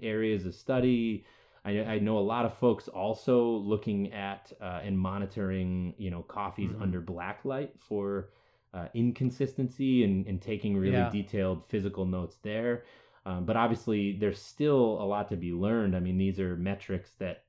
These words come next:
Speaker 1: have only really, uh, started to be looked at in recent years, and, and the, the amount of data,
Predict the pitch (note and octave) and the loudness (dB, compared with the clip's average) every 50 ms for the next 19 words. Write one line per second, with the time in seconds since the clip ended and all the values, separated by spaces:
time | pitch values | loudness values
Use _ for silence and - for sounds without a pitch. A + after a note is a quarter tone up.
0 | - - - G2+ F#2 G2+ A2+ B2 B2 A2 G#2 G2 F2+ F#2 G2 F#2+ F#2 F#2 F2+ F2+ | -16 -12 -8 -4 -2 0 2 2 4 4 4 2 2 2 0 0 0 0 0 -2
1 | F2 - - _ _ _ _ _ _ _ _ _ _ - F2 E2+ E2+ E2+ - - | -4 -6 -8 _ _ _ _ _ _ _ _ _ _ -14 -12 -10 -10 -12 -12 -6
2 | - - A2+ B2+ C#3 B2 G2 F#2 F2+ F#2+ F#2+ F2+ F2+ F#2+ F#2 - G2 F2+ F2 F2 | -2 2 4 4 6 4 4 2 0 0 -2 -2 -2 -4 -4 -4 -6 -6 -6 -6
3 | E2 - - G2 F#2 F2+ F#2 G2 F#2 F2+ F2+ E2 D#2+ E2+ F#2 G2+ A2 A2+ A2 G2 | -8 -8 -8 -6 -4 -2 -2 -2 -2 -4 -8 -10 -8 -6 -2 0 2 2 4 2
4 | F#2 F2 E2 F2 F2 E2+ F2 - - F#2+ F2+ F2 E2+ E2 E2 E2 - - - - | 2 0 -2 -6 -6 -8 -8 -8 -8 -6 -6 -6 -6 -8 -10 -12 -16 -16 -12 -10
5 | G2 F2 E2 D#2+ - F#2 F#2+ G2 G2+ G#2 G2+ F2+ - E2 - - G2+ G2+ G#2 G#2+ | -10 -8 -8 -8 -6 -4 -4 -2 -2 -2 -2 -2 -4 -6 -8 -4 -2 -2 0 0
6 | G2 F#2+ F2+ E2+ E2+ D#2+ | 0 0 0 -2 -4 -6